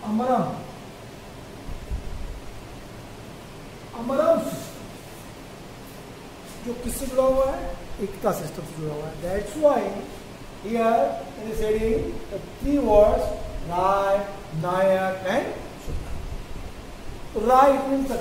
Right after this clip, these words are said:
king of विजयनगर, they call Rayas like कृष्णदेव राय, अच्युत देव राय। ओके, तो राजा अपने नामांत राय लगाता था, इसलिए राय से आप समझ लें कि जब भी हम राय की बात करें तो कौन होगा? तब वो राजा होगा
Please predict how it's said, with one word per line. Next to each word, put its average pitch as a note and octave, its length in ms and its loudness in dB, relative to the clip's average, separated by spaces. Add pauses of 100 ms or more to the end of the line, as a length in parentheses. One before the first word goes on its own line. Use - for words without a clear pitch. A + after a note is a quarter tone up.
king G3+ 260 -8
of D#3 140 0
विजयनगर, D4+ 680 0
they G3 120 2 (120)
call E3 160 -2 (180)
Rayas C#4 480 4
like F3+ 220 0
कृष्णदेव D#3+ 500 -4
राय, G3+ 340 4
अच्युत E3 460 -4 (100)
देव D#3+ 220 0
राय। G3+ 340 6 (880)
ओके, A#3+ 180 6 (460)
तो A#3 300 8
राजा G3 400 4
अपने C4 220 -2
नामांत A3 600 2 (380)
राय F#3+ 140 6
लगाता G#3 440 4
था, A3 140 -6 (420)
इसलिए D#3+ 260 -2
राय E3 260 4
से E3 100 0
आप D3+ 200 -2
समझ F3 220 0
लें G#3+ 100 0
कि G#3+ 120 -2
जब F3+ 180 0
भी G#3 80 2
हम F#3+ 120 2
राय G3 160 4
की G3+ 120 -2
बात G3 240 0
करें G3+ 160 2
तो G3+ 80 0
कौन G#3 220 0
होगा? G#3+ 220 0 (880)
तब B2+ 140 0
वो G#3+ 140 8 (920)
राजा D3 220 2
होगा G3 260 4